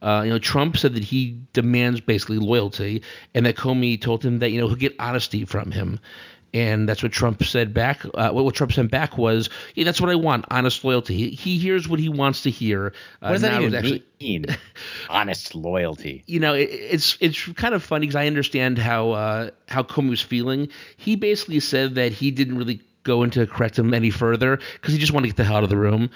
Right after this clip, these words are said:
Speaker 1: So he's like, "Yeah, yeah, sure, that, that sounds good, fine," and just got the heck out of there 'cause, you know, th-, there's an awk-, awkward, uh, you, you, you go to dinner with Trump expecting there's gonna be a bunch of people there.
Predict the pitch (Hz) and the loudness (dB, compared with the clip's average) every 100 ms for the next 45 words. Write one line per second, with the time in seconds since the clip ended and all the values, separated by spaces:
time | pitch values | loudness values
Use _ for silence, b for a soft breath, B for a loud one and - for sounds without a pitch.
0 | B B - 131 120 123 151 147 110 - | B B -2 -2 0 0 2 4 2 0
1 | 101 104 95 - 110 117 110 110 104 - | -2 -4 -6 -6 -2 2 2 2 -2 0
2 | 107 104 101 B B 123 - 117 120 117 | 2 2 0 B B -4 -2 -4 -2 -4
3 | 120 143 190 143 110 113 110 120 113 113 | -2 0 0 2 2 2 0 2 2 2
4 | 113 B B B - 139 139 123 - 139 | -2 B B B -4 0 0 0 -2 0
5 | 143 131 82 151 151 - _ 143 147 - | 0 0 -2 -2 -2 -4 _ -2 0 0
6 | 156 143 139 131 143 165 170 165 165 175 | 0 2 2 0 0 0 0 -2 -2 -2
7 | 208 175 151 202 185 165 - 202 180 151 | 0 0 0 2 4 2 0 0 2 2
8 | - 139 143 139 135 135 135 139 165 160 | 0 0 -2 2 2 2 -2 0 0 2
9 | 127 113 113 | 2 4 2